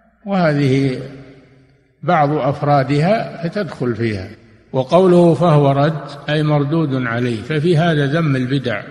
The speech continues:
والنهي عنها، تحذير منها، تطهير الدين منها،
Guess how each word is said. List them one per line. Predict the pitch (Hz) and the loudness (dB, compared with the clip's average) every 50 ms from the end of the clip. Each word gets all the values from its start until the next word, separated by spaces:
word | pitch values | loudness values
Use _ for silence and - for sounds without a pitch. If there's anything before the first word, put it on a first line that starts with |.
| - 233 | -14 -8
والنهي | 160 135 147 139 147 160 151 127 139 135 | -4 -2 0 0 0 0 0 0 0 0
عنها، | 120 127 147 143 113 104 104 104 - - - - | 0 0 -2 -2 -2 -4 -6 -8 -12 -16 -16 -12
تحذير | 143 131 - - 127 143 156 156 135 131 | -12 -12 -10 -6 0 2 2 2 2 0
منها، | 139 147 143 120 110 104 95 - - - - - - - _ _ _ _ _ _ _ _ _ _ _ | 0 0 0 0 -2 -6 -8 -12 -16 -18 -20 -20 -20 -20 _ _ _ _ _ _ _ _ _ _ _
تطهير | - 147 139 143 143 131 147 160 160 147 | -4 -4 -4 -2 0 2 2 4 4 2
الدين | 151 143 135 127 147 160 160 147 139 | 0 -2 -2 -2 -2 0 0 2 2
منها، | 139 151 156 147 120 117 117 107 | 2 2 2 0 0 -2 -4 -6